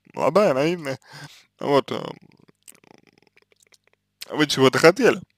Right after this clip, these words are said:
э, вам что-то было нужно, э, вы к чему-то стремились, а,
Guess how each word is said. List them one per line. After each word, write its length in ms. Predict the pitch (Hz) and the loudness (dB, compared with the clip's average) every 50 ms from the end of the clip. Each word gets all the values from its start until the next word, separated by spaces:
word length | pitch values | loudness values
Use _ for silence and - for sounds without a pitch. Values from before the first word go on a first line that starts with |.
| _ _ _ _ _ _ _ _ _ _ _ - | _ _ _ _ _ _ _ _ _ _ _ -6
э, 160 | - 117 120 | -2 -2 2
вам 840 | 127 143 151 143 135 123 113 117 120 120 113 110 110 110 - - 113 117 | 4 6 6 6 6 2 -2 -12 -14 -14 -16 -16 -18 -20 -18 -16 -16 -12
что-то 280 | - - 120 - 113 | -10 -10 -10 -8 -6
было 200 | - 127 139 156 | -4 -2 -2 -2
нужно, 400 | 175 160 143 - - - - - - _ _ _ _ _ _ _ - - - - - - _ _ _ | -2 -4 -8 -10 -12 -18 -20 -20 -20 _ _ _ _ _ _ _ -20 -20 -20 -20 -20 -20 _ _ _
э, 40 | - - - - - - - - | -20 -20 -20 -20 -20 -20 -20 -18
вы 200 | - - 120 131 | -12 -10 -10 -10
к 60 | 117 - | -8 -8
чему-то 320 | - 135 131 131 127 135 | -8 -8 -8 -8 -8 -10
стремились, 680 | - - - 160 165 160 139 107 110 101 - - - - | -10 -6 -6 -4 -4 -4 -6 -6 -8 -10 -10 -12 -16 -14
а, 720 | - - - - 50 50 50 50 50 50 - - 50 50 | -14 -10 -6 -4 -2 -2 -2 -2 -2 -4 -4 -6 -6 -8